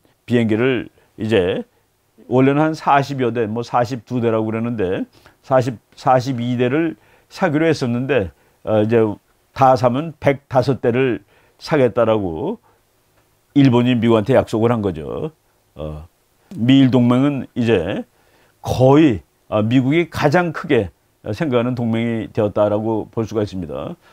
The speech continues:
트럼프가 대통령 된 다음에 제일 자주 만난 사람이 아베고, 아베하고 이제 영국 수상이 제일 자주 만나는데, 만난 시간이 제일 긴 것은 뭐, 단연코 아베라고 말할 수 있습니다. 아베는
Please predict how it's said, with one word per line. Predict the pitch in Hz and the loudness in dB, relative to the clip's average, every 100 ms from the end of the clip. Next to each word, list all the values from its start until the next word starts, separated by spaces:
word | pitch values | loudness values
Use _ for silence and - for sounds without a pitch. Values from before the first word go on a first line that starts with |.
| _ | _
트럼프가 | - 226 151 156 156 | -2 -2 0 0 2
대통령 | 135 156 147 147 | 2 0 -2 0
된 | 139 127 | 0 0
다음에 | 135 165 127 95 _ _ _ _ _ | -2 -2 -4 -6 _ _ _ _ _
제일 | - 156 175 190 196 190 170 - _ | -2 4 6 6 4 0 -4 -10 _
자주 | - 131 135 156 | -4 0 2 0
만난 | 147 143 139 131 123 - _ | -2 -2 -2 -4 -8 -14 _
사람이 | - 135 135 156 170 | -4 -2 -2 -4 -6
아베고, | - 120 117 113 107 98 85 160 247 _ - | 0 0 2 0 0 -2 -4 -6 -10 _ 0
아베하고 | 127 135 131 135 | 2 4 0 -2
이제 | 135 135 | -4 -2
영국 | 117 120 113 | -2 -2 -6
수상이 | 127 123 131 | -4 -4 -2
제일 | 117 123 | -2 -2
자주 | 113 104 | -2 -2
만나는데, | 110 104 107 117 107 85 95 170 _ _ | -4 -4 -4 -4 -2 -2 -6 -8 _ _
만난 | - 117 151 160 160 | 0 2 2 0 -2
시간이 | - 156 156 175 151 | -4 -2 -2 -2 -10
제일 | - 151 175 | -2 0 0
긴 | 143 156 | -2 -4
것은 | 139 143 170 | -4 -4 -8
뭐, | 170 170 _ | -10 -12 _
단연코 | - 127 151 151 143 127 92 262 - _ _ - | -8 0 0 0 -2 -4 -4 -6 -10 _ _ -2
아베라고 | 127 135 123 120 | 2 2 0 0
말할 | 127 113 110 | -2 -2 -2
수 | 113 | -4
있습니다. | 104 98 85 - - 196 160 _ - - | -10 -10 -12 -12 -14 -16 -18 _ -20 -2
아베는 | 131 131 135 143 123 | 2 2 2 -2 -6